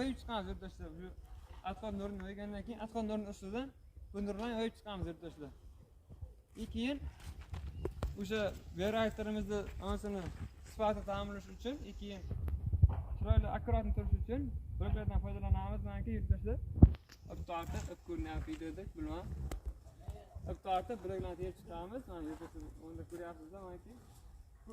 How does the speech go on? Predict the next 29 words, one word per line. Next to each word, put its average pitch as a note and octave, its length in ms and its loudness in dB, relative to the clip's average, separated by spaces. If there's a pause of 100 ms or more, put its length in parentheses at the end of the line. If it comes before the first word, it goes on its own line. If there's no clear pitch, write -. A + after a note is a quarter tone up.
ularga A#3 320 -6
terilmagan A#3+ 480 -6
sabab, B3 280 -4
ularni A3+ 300 -8
yaqindan A3 320 -12
aniq A3 160 -14 (100)
oldik. B3+ 260 -10 (280)
Begomasini F#3+ 460 -8
ajratib F#3+ 260 -12
qo'yganmiz, G3+ 460 -10
ularga F#3 240 -8
ham F3+ 140 -12
terib F#3 200 -12
chiqamiz. F#3+ 380 -12 (1500)
Hurmatli G3 280 -6
yurtdoshlar, A3 340 -2 (100)
ikki - 200 -6
yil A3+ 120 -6
hozir G#3+ 240 -4
yana G#3+ 320 -4
sizlarga G#3+ 340 -2
navbatdagi A3+ 420 0
beraktorni G#3+ 340 2
ko'rsatib A3 280 -2
o'taman A#3 360 -2
hozir. B3 260 2 (600)
Bu F#3+ 60 -2 (300)
beraktor F#3+ 440 2
haqida G3 200 -4